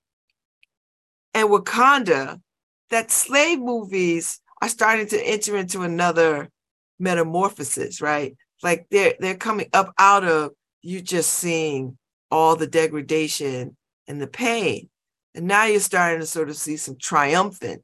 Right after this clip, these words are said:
things. And I think that's where these slave movies have to go. They have to go to a more triumphant place. You know, I've not seen Will Smith's Emancipation.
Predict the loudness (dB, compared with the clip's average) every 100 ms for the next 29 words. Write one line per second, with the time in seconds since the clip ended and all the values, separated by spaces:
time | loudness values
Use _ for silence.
0 | _ -6 -6 -6 -12 -16 -16 -18 -20 _
1 | _ _ _ _ _ _ _ 2 4 4
2 | 2 0 2 2 2 0 0 0 -2 -6
3 | -6 -4 -2 0 0 -2 -8 -10 -6 -4
4 | -4 -4 -2 -2 -4 0 4 6 4 2
5 | -12 _ _ _ -2 0 0 -2 -4 0
6 | 0 -2 -4 -8 -4 -2 -2 -2 0 0
7 | 0 -4 -6 -6 -6 _ -4 2 2 2
8 | -4 -16 -18 _ _ _ _ _ _ _
9 | -8 -6 -4 2 2 4 4 4 -2 -2
10 | -2 0 0 -2 -6 -4 -4 -4 -10 -20
11 | _ _ -6 -2 -2 -2 -4 -2 0 2
12 | 0 -6 -8